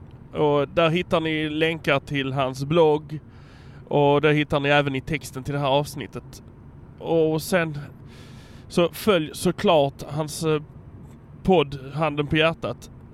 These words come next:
Den är fantastiskt rolig och, eh, knasig och, eh, väldigt, eh, <laughs> man vet inte riktigt vad som händer alltid när man sätter på den. Men det är alltid bra.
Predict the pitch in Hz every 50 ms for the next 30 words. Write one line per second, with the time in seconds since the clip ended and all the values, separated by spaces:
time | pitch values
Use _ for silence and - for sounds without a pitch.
0 | - - - 135 147 156 151 151 151 151 151 147 143 147 147 - 170 160 156 185
1 | 180 156 - 151 135 120 156 156 165 156 147 139 131 123 87 139 143 135 135 131
2 | 123 135 131 98 113 117 - - - 170 165 156 156 147 - - 135 127 120 101
3 | 90 139 139 139 139 139 135 135 139 135 135 139 131 127 135 123 127 120 113 110
4 | 104 107 113 131 139 147 160 156 156 151 147 139 135 - - 131 135 135 139 139
5 | 135 135 135 - - - - - - - - - - - - - - - - -
6 | - - - - - - - - - - - - 185 180 170 202 180 208 175 -
7 | - 190 190 - - 175 160 170 175 165 - 160 147 151 165 156 143 135 160 143
8 | 143 165 156 135 123 117 120 123 120 110 127 127 123 120 117 139 127 120 123 135
9 | 131 131 135 135 131 127 147 131 - 147 - 147 131 120 123 127 127 - - -
10 | - - - - - 151 151 160 156 151 143 135 123 - 143 135 131 127 -